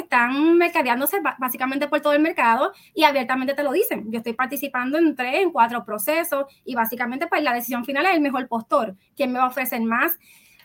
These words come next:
Eh, se ha dado, se me ha dado ya varios casos, Yolene, que me aceptan oferta, trabajamos todo el proceso de background check y vamos a,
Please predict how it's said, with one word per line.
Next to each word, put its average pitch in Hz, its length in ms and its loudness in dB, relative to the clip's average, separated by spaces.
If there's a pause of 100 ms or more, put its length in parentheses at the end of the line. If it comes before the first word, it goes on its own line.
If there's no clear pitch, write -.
(200)
Eh, 277 260 0
se - 180 -8
ha 226 120 4
dado, 240 420 0
se 233 140 -6
me 226 100 -2
ha 196 60 -2
dado 196 200 -2
ya 226 160 0
varios 247 260 -2
casos, 320 380 -2
Yolene, 226 400 -4
que 320 340 -2
me 233 120 -2
aceptan 220 400 -6
oferta, 247 560 -2
trabajamos 240 540 -4
todo 220 180 -2
el 208 100 -4
proceso 233 280 -8
de 254 100 -4
background 262 380 -4
check 208 320 -4
y 330 280 -2 (360)
vamos 226 420 2
a, 240 640 0